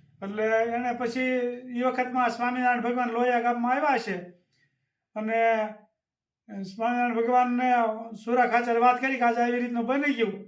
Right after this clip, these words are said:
અને આવી રીતનું થયું છે. એટલે તા સ્વામિનારાયણ ભગવાને જોયા,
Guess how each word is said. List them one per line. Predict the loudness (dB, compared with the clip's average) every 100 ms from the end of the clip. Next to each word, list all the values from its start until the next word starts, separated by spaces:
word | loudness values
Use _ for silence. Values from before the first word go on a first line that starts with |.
| -20 _ _ _ _ _ -8
અને | -2 2
આવી | 2 2 0
રીતનું | -2 -4 -4
થયું | 0 0
છે. | 4
એટલે | 4 4 2 2 2 0 -4 -8 -12 -20 _ _ -12 -2
તા | 0 0
સ્વામિનારાયણ | 0 0 0 -2
ભગવાને | 0 2 2 0
જોયા, | 0 4 4 4